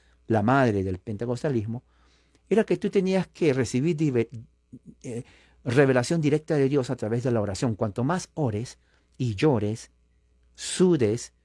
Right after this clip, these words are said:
y si es posible, sangre, pues te-, Dios tiene que manifestarse. Esa era la idea, estamos hablando de mil novecientos uno apenas.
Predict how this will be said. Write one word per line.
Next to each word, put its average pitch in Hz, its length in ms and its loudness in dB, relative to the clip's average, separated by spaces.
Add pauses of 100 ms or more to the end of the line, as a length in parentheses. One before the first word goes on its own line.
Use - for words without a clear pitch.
(220)
y 113 100 -2
si 135 160 -2
es 127 60 0
posible, 123 840 0
sangre, 143 600 -4 (560)
pues - 260 -4 (220)
te-, - 180 -8 (300)
Dios 131 420 0
tiene 113 380 0
que 113 120 -4
manifestarse. 104 840 -8 (2000)
Esa 151 260 2
era 151 140 4
la 120 140 2
idea, 123 260 0
estamos 143 320 -6
hablando 135 240 -2
de 117 60 0
mil 127 100 -2
novecientos 117 440 -4
uno 127 140 -2
apenas. 151 500 -4